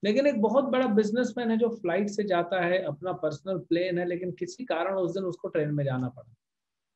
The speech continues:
न तो उसको नीचे बैठने में आसक्ति है, ना उसको seat पे बैठने में आसक्ति है। उसको तो जल्दी दो घंटा करके निकलना है, ना उसको seat से मतलब है, ना उसको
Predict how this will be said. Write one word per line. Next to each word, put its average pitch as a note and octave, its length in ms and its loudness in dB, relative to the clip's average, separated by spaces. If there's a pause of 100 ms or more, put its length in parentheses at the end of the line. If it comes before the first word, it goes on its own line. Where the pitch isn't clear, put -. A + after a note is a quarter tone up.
(2000)
न F#3+ 200 6
तो A#3+ 80 8
उसको A3+ 200 2
नीचे G3 320 4
बैठने G#3 360 4
में G#3 120 2
आसक्ति G3+ 360 0
है, G#3+ 60 6
ना G#3 80 2
उसको G3+ 180 0
seat F#3+ 240 0
पे E3 100 -2
बैठने C#3+ 300 0
में B2+ 140 0
आसक्ति - 380 -12
है। - 120 -20 (920)
उसको D3 240 -6
तो G#3 100 -4
जल्दी F3 340 2
दो F#3 160 -2
घंटा F3 280 0
करके - 340 -2
निकलना D3+ 340 0
है, C#3 80 0
ना D3+ 60 -2
उसको D#3+ 220 -6
seat F#3 240 -2
से F#3+ 100 -4
मतलब F3+ 360 -4
है, F3+ 60 0
ना F3+ 100 -4
उसको E3+ 300 -4